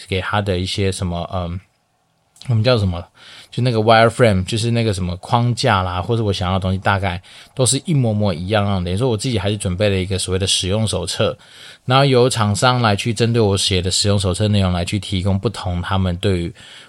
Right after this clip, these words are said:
官网这个设计上面的报价的内容。所以我在想，诶，其实很多东西它的那个不管是，呃，决策或是说提-，比较彼岸的过程，其实都还蛮像的，只是说今天工程，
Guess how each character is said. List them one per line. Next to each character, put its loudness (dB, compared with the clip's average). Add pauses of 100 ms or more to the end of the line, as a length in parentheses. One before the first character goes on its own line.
(100)
官 2
网 0
这 -2
个 2
设 -2
计 -2
上 0
面 0
的 -2
报 2
价 0
的 -4
内 0
容。 -8 (380)
所 2
以 6
我 6
在 4
想， 4
诶， 0
其 0
实 2
很 4
多 2
东 0
西 -2
它 -2
的 0
那 0
个 0
不 -6
管 0
是， -2
呃， 0 (220)
决 0
策 4
或 2
是 -2
说 0
提-， -10 (100)
比 -6
较 4
彼 -6
岸 0
的 0
过 -2
程， -4
其 -6
实 -4
都 0
还 0
蛮 0
像 0
的， -6
只 -4
是 0
说 2
今 0
天 2
工 0
程， 0